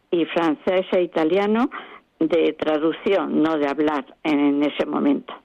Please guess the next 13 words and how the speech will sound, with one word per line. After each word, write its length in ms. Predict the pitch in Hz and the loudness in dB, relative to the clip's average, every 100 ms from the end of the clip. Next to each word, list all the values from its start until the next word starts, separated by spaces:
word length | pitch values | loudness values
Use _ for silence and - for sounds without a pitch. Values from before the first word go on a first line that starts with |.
| - - - - - - - - | -20 -20 -18 -16 -16 -16 -10 -4
Y 80 | 185 | -2
conseguí 420 | 170 160 160 156 | 0 0 0 0
la 160 | 156 147 | 0 0
beca. 400 | 160 - - - - _ - - - - - _ - | -2 -4 -12 -14 -20 _ -20 -16 -16 -16 -18 _ 0
Inmediatamente 1200 | 190 180 175 175 202 202 220 233 226 233 233 - | 2 4 2 0 -2 -2 0 2 2 2 0 0
la 140 | 185 180 | -2 0
conseguí 400 | 185 180 208 240 | -2 0 2 2
además 360 | 240 233 240 240 | 2 2 -2 -2
con 140 | 202 | 0
un 80 | 208 | 0
compañero 640 | - 208 190 196 190 196 180 | 0 0 0 0 2 2 2
de 120 | 180 | 0
curso 500 | - 220 - - | 0 -2 -2 -4